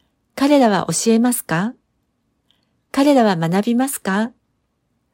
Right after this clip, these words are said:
彼らは勉強しますか？彼らは知っていますか？彼らはわかりますか？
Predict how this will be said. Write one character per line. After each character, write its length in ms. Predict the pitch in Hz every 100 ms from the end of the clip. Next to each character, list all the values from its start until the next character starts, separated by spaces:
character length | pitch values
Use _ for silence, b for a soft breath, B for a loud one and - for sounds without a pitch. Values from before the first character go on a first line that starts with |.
| _ _ _ _
彼 220 | - 285 285
ら 100 | 226
は 120 | 185
勉 260 | 180 202
強 160 | 220 233
し 140 | 226
ま 120 | 226 240
す 120 | -
か？ 300 | 165 185 233 _ _ _ _ _ _ _ _ _ _ _ -
彼 220 | 277 294
ら 100 | 269
は 120 | 196
知 160 | 180 175
っ 40 |
て 160 | - 233
い 80 | 233
ま 120 | 247
す 120 | 262 -
か？ 300 | 175 196 262 _ _ _ _ _ _ _ _ _ _ _ _ -
彼 240 | 285 285
ら 120 | 277
は 120 | 208 170
わ 140 | 170
か 100 | 208
り 100 | 233
ま 140 | 240 262
す 120 | -
か？ 320 | 175 180